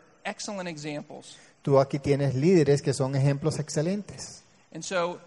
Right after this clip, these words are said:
Speaker 1: you have people here that you'll be able to use and edify
Speaker 2: Así que tú, eh, vas a tener en gente acá a la que vas a poder utilizar a través de la edificación,
Speaker 1: that are, that are high quality.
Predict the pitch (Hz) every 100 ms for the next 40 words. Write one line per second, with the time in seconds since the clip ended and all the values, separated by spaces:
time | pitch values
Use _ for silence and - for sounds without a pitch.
0 | - 165 220 247 240 180 - 214 220 190
1 | 170 170 160 156 180 190 190 185 156 156
2 | 180 220 180 147 156 139 175 175 - 131
3 | 135 185 - - - - 120 143 147 -
4 | 139 147 160 160 147 143 139 175 156 160
5 | 196 180 170 165 185 175 165 185 175 143
6 | 135 160 160 147 170 180 143 - 151 185
7 | 143 127 127 127 156 156 147 131 135 131
8 | 120 120 131 233 _ _ 151 170 165 147
9 | 175 175 156 151 190 - 165 147 143 143